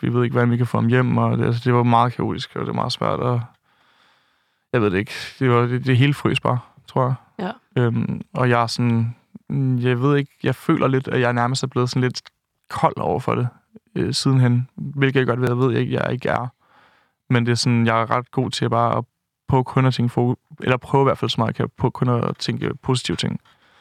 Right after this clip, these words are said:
Speaker 2: Ja.
Speaker 1: omkring ham. Og jeg ved også bare, hvor meget han ville ønske, at sådan der, man også lever vid-, livet videre, og når alle de ting, man gerne vil have, nå, ikke?
Speaker 2: Jo.
Speaker 1: Så jeg tror, det er vigtigt at sådan, ikke lægge det bag sig, men i hvert fald kunne abstrahere fra det,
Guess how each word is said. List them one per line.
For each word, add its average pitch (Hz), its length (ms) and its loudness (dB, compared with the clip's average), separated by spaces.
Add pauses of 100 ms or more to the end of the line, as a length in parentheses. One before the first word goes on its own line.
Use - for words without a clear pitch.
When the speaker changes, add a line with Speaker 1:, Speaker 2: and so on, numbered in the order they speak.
Speaker 2:
Ja. 202 140 -6 (140)
Speaker 1:
omkring 127 320 2
ham. 117 340 0
Og 120 180 2
jeg 120 160 0
ved 135 100 2
også - 240 -2
bare, 113 180 4
hvor 120 100 0
meget 113 260 2
han 120 180 4
ville 127 160 2
ønske, - 360 0
at 69 140 -4
sådan 117 180 0
der, - 220 0
man 117 280 0
også - 260 0
lever 117 120 2
vid-, 123 460 -4
livet 127 320 2
videre, 117 300 0 (540)
og - 100 2
når 117 180 4
alle 120 120 2
de 120 60 -4
ting, 117 200 -2
man 120 80 -2
gerne 120 160 2
vil 117 80 4
have, 117 140 2 (100)
nå, 123 280 2
ikke? 165 160 2 (340)
Speaker 2:
Jo. 202 140 -4 (580)
Speaker 1:
Så - 80 -2
jeg 120 60 2
tror, 127 120 0
det 127 60 2
er 120 40 -2
vigtigt 127 420 0 (100)
at 127 120 0
sådan, 120 380 2 (480)
ikke 139 140 0
lægge 127 140 -2
det 117 100 -2
bag - 180 2
sig, 127 140 0
men 123 120 2
i 123 40 4
hvert 117 140 2
fald 120 160 0
kunne - 280 2
abstrahere 123 460 2
fra - 220 -2
det, 127 180 -4